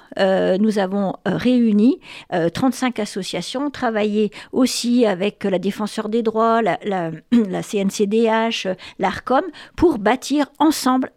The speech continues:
un plan, euh, très concret, mais aussi en, en concertation,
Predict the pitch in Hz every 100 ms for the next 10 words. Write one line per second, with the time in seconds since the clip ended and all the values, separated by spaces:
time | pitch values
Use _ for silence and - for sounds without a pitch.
0 | - 233 - 220 170 - - - - 185
1 | 156 160 151 156 139 - - 330 - 233
2 | - 226 254 359 - - - - - 269
3 | 269 254 330 381 - 294 214 202 202 196
4 | - 220 - 330 - 262 - 226 - 254
5 | 285 269